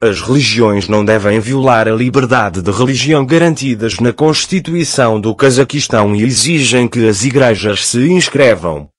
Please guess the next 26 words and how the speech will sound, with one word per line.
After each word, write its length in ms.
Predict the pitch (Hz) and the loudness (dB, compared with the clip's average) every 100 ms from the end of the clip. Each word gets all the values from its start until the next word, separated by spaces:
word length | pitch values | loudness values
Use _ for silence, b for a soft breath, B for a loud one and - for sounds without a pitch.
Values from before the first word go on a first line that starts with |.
| _ | _
tendo 360 | 127 117 101 | 0 0 -2
vários 440 | 90 123 123 123 113 | 0 2 4 2 -2
governos 600 | 123 117 113 101 104 101 | -4 0 0 0 -4 -2
locais 400 | 135 127 113 98 | -2 0 0 0
banido 440 | 90 131 120 107 | 0 0 0 -2
grupos 420 | 113 139 98 92 | 0 0 0 -6
religiosos 880 | 85 120 127 113 110 113 104 90 104 | -4 -2 0 -2 0 2 2 0 -6
com 140 | - 104 | -2 0
menos 400 | 131 139 123 104 | 0 0 -2 -2
de 140 | 139 | -4
cinquenta 540 | - 147 131 117 127 | -2 -2 0 0 2
membros, 580 | 131 127 92 80 73 - _ _ | 2 2 0 -6 -8 -12 _ _
confiscando 720 | - 117 - 127 - 117 110 104 | -2 -2 -2 -6 -2 0 0 0
literatura 960 | 127 151 143 147 143 139 127 107 101 | -2 -2 -2 2 2 0 -2 0 0
e 100 | 98 | 0
ao 160 | 82 80 | -2 0
pagamento 640 | 104 98 113 120 113 117 | -2 0 2 2 0 -4
de 140 | 113 139 | -2 0
multas 340 | 135 113 113 | 0 0 -2
para 240 | 120 110 | 0 0
todos 400 | 104 143 135 123 | 2 0 0 0
aqueles 460 | 131 127 120 110 - | -2 2 0 0 -4
que 100 | - | -8
violarem 720 | 104 135 131 120 110 107 107 | -6 -2 2 2 2 0 -2
essas 440 | - 120 - 104 117 | -2 -2 -2 -6 0
leis. 580 | 123 104 85 76 - | 2 4 0 -8 -14